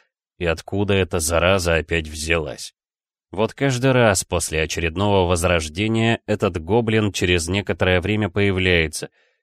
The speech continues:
и где он шлялся, пока мастер душ отсутствовал, никто не знал, в том числе и он сам. А на вопросы разводил руками и бурчал, что где спал, а где не помнит.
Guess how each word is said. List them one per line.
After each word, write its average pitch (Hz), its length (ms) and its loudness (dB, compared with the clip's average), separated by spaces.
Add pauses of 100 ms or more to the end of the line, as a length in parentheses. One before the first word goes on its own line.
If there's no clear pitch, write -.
(160)
и 101 200 -4
где 90 220 -2
он 123 160 2
шлялся, 98 600 2
пока 82 340 -2
мастер 85 500 0
душ 87 260 -4
отсутствовал, 107 720 0
никто 101 300 -2
не 113 120 0
знал, 104 460 2 (280)
в - 40 -20
том 123 160 0
числе 107 400 -2
и - 180 -4
он 95 220 0
сам. 80 440 -2 (600)
А 98 140 0
на 95 180 0
вопросы 131 460 0
разводил 113 540 2
руками 120 580 0
и 95 40 0
бурчал, 107 540 -2
что - 340 -4
где 104 220 -4
спал, 107 640 2 (260)
а 95 160 -2
где 87 380 -2
не 113 160 0
помнит. 87 680 -2